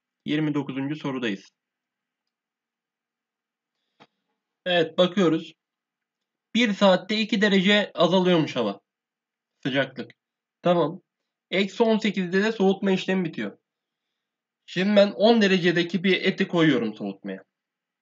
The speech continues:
Eksi on sekize kadar soğutacağım. On dereceden eksi on sekize tut-, düşmem için yirmi sekiz derecelik bir azalma lazım bana.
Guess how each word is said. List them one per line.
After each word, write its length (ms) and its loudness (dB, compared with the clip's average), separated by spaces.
Eksi 320 0
on 160 6
sekize 360 2
kadar 260 0
soğutacağım. 580 -4
On 240 2
dereceden 400 0
eksi 300 -4
on 100 0
sekize 300 -6
tut-, 460 -14
düşmem 340 -2
için 280 -6
yirmi 340 -2
sekiz 360 -6
derecelik 500 -2
bir 60 0
azalma 420 2
lazım 340 -2
bana. 200 -10